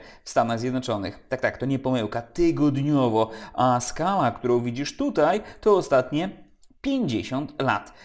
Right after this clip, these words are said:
To też nie pomyłka. Pięćdziesiąt lat amerykańskiej historii i tak gigantyczny wyskok. To jest absolutny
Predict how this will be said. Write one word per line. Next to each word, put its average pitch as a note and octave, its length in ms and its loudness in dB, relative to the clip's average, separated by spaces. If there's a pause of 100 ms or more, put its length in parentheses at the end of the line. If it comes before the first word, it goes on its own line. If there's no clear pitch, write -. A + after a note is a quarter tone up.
To B2 140 0
też A#2 320 -2
nie G#2 200 -4
pomyłka. C3+ 560 2
Pięćdziesiąt E3+ 720 -4
lat B2+ 240 -2
amerykańskiej A2 540 -4
historii G3 540 -2 (240)
i A#3 280 -2
tak D#3+ 360 -2
gigantyczny C3 720 -2
wyskok. A2+ 480 -2 (300)
To C#3+ 80 0
jest C#3+ 260 2
absolutny F3+ 840 0